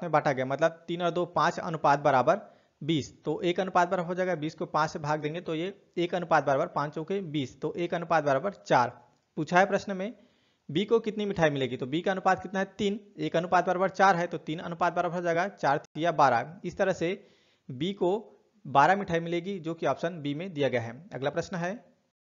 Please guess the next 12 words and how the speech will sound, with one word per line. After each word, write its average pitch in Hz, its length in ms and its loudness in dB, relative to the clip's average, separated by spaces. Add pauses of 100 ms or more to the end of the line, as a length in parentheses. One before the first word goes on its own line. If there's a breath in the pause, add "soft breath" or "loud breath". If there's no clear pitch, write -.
(1000)
एक्स 175 240 2
की 220 140 0
घात 190 220 8
दो 196 220 4
ऋण 180 260 0
पाँच 147 260 2
एक्स 202 180 -2
धन 165 280 -4
छः 147 340 2
का 151 440 4
एक्स 196 220 -4
बराबर 180 300 2